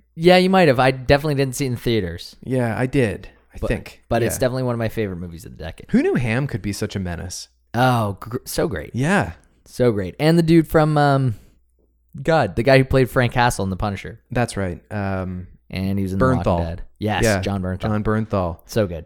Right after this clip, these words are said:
Speaker 2: So they're still doing Baby Driver two, I think.
Speaker 1: Are they?
Speaker 2: With Ansel. Is he gonna wear AirPods in part two?
Speaker 1: Uh, yeah. Unless they did something weird like Uncut Gems, which apparently takes place in twenty twelve.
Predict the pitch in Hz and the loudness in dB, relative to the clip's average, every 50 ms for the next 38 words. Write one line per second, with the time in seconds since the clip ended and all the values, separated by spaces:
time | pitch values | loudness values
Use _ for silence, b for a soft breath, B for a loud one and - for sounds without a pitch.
0 | - - - 214 214 196 196 262 277 - - 427 403 - - 220 302 330 220 175 | -10 2 6 6 6 6 6 2 0 -2 -2 -2 -2 0 0 0 0 2 2 2
1 | 170 165 156 147 160 147 131 120 - - - 214 277 285 - - - - - - | 0 0 2 2 2 0 0 -2 -4 -4 -2 -2 -2 -2 -2 -4 -8 -8 -10 -12
2 | - 98 - - - 120 127 139 175 233 - - - - 117 147 208 214 151 151 | -12 -16 -12 -2 2 4 6 6 6 4 2 -4 -8 -4 0 0 0 0 0 0
3 | 170 190 - - 85 76 90 107 113 113 113 104 101 101 101 98 98 - - 107 | 0 -2 -2 -6 -8 -8 -8 -6 -6 -4 -4 -4 -4 -4 -4 -4 -6 -4 -4 -6
4 | 110 120 - 165 165 190 208 202 - - - _ _ _ _ _ _ _ _ _ | -4 -2 -2 0 0 0 0 -2 -4 -10 -14 _ _ _ _ _ _ _ _ _
5 | _ - - 165 160 180 180 180 175 - 180 190 240 254 240 _ _ _ _ 359 | _ -8 -8 -4 -2 -2 -2 -2 -2 -2 -4 -4 -4 -8 -12 _ _ _ _ -8
6 | 381 370 320 330 330 330 320 302 285 294 285 285 285 277 277 254 - - _ - | -6 -4 -2 -2 0 0 0 2 4 4 4 6 4 4 2 2 -2 -8 _ -6
7 | - 269 285 311 302 294 277 262 220 185 143 120 120 165 202 233 262 285 - 320 | -2 2 2 4 4 4 4 4 4 6 4 4 4 4 4 4 2 2 2 0
8 | 294 202 202 202 - 214 208 202 160 123 120 127 147 147 147 135 113 107 117 107 | 0 2 0 2 2 0 0 2 0 0 0 0 2 2 2 0 0 -2 -2 -2
9 | 104 - - 131 131 139 127 139 135 107 85 98 117 131 120 101 104 101 113 113 | -2 -4 -2 -2 -2 0 0 0 0 0 0 2 2 2 2 0 -2 -2 -2 -2
10 | 104 - - 120 113 113 110 110 - - 110 101 - - - 110 104 104 - - | -2 -2 -2 -2 -2 -2 -4 -4 -2 -2 -2 -2 -4 -4 -4 -2 -2 -2 -4 -6
11 | 101 - - 107 101 92 82 - 101 104 87 82 82 - - | -8 -6 -6 -6 -6 -6 -4 -2 0 0 0 0 -4 -8 -12